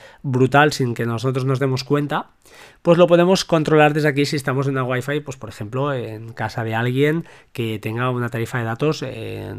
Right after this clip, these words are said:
pues no ilimitada. Eh, por ejemplo, os pondré un ejemplo: tarifas de datos con, eh, G S M,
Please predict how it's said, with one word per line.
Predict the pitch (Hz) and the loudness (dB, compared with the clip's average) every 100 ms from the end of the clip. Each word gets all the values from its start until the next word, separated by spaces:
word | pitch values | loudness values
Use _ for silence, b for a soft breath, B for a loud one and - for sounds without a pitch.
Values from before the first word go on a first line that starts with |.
| 104 | -12
pues | 107 104 120 - 107 | -10 -10 -10 -14 -6
no | 131 120 | 0 2
ilimitada. | 117 110 110 151 156 - B B B B | 2 0 -2 -2 -4 -6 B B B B
Eh, | 120 110 107 104 - - | -8 -6 -6 -10 -12 -10
por | 110 | -8
ejemplo, | - 127 131 147 | -2 -2 2 0
os | 127 | -2
pondré | 113 | -4
un | 117 | -2
ejemplo: | 135 151 123 | -2 -2 -4
tarifas | 117 110 113 123 | -6 -6 -4 -4
de | 117 | -2
datos | 120 117 123 | 0 -2 -4
con, | - 120 113 113 110 107 120 165 | -4 -6 -4 -6 -8 -8 -12 -12
eh, | 123 110 107 | -10 -10 -8
G | 131 | -6
S | - 131 | -2 -2
M, | 143 202 | 0 -2